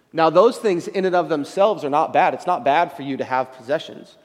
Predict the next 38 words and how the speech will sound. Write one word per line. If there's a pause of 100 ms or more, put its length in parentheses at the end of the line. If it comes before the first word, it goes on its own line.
(340)
It's
not
bad
for
us
to
have
money. (640)
It's
not
bad
for
us
to
have
great
clothes
or
nice
cars
or, (320)
or (160)
authority
and,
and
influence
and
power
and,
and
those
things.
None
of
those
things
are
bad.